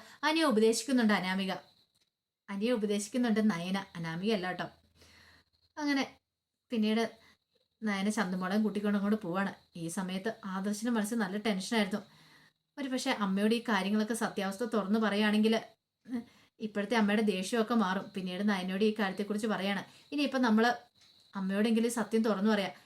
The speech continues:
അമ്മ അറിയട്ടെ. എന്നോടുള്ള ദേഷ്യമെങ്കിലും മാറി കിട്ടുവാണെങ്കിൽ അത്ര നല്ലല്ലേ?" എന്ന് ചോദിക്കുക. നയന പറഞ്ഞു, "അത് ശരിയാ ആദർശ് ചേട്ടാ, ഒരു കാര്യം ചെയ്യാം. ഇവിടെ വെച്ച് നമുക്ക് പറയണ്ട.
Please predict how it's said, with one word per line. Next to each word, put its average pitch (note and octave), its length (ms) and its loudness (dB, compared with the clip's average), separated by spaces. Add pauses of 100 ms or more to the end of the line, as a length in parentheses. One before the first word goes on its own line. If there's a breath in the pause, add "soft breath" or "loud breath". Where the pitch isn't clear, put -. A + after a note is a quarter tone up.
(160 loud breath)
അമ്മ E3 200 -4
അറിയട്ടെ. G3 440 -2 (380)
എന്നോടുള്ള A3+ 420 2
ദേഷ്യമെങ്കിലും A3 600 2
മാറി G3 220 2
കിട്ടുവാണെങ്കിൽ G#3+ 380 0
അത്ര F#3+ 180 -8
നല്ലല്ലേ?" G#3 420 2
എന്ന് G#3+ 120 4
ചോദിക്കുക. G#3 260 -2
നയന D#3+ 260 -8
പറഞ്ഞു, G3 220 -2 (260 loud breath)
"അത് F#3+ 140 -4
ശരിയാ A3 320 2
ആദർശ് F#3+ 240 0
ചേട്ടാ, F#3+ 260 -2
ഒരു E3 140 -6
കാര്യം F#3 260 -2
ചെയ്യാം. G3 220 -2
ഇവിടെ D#4 240 0
വെച്ച് A3+ 200 0
നമുക്ക് G3 300 -2
പറയണ്ട. F#3+ 340 0